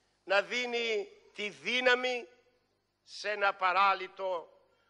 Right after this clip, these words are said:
που τον έφεραν κοντά του άνθρωποι που πίστευαν πως ο Χριστός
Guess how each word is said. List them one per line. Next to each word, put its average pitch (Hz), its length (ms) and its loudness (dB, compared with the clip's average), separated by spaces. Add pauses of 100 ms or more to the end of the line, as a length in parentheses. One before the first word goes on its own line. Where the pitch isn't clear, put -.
(140)
που 196 140 -16
τον 214 240 -4
έφεραν 220 760 -2
κοντά 202 540 0
του 196 360 -10 (1120)
άνθρωποι 190 1080 -4 (680)
που 196 200 -16
πίστευαν 214 880 -2 (320)
πως 170 240 -8
ο 165 80 0
Χριστός 190 760 -6